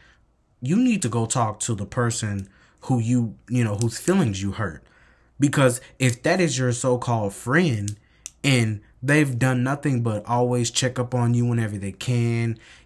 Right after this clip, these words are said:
y'all laugh and talk and have even, you know, shared personal stories,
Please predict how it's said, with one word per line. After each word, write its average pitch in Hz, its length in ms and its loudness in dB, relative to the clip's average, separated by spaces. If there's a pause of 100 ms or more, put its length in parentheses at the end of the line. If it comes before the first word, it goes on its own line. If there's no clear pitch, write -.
y'all 107 320 -2
laugh 113 380 -2
and 98 140 -6
talk 113 420 -4
and 92 240 -10 (180)
have 120 340 -2
even, 120 580 -2 (560)
you 123 120 0
know, 98 300 -4 (300)
shared 123 420 4
personal 113 540 0
stories, 110 840 0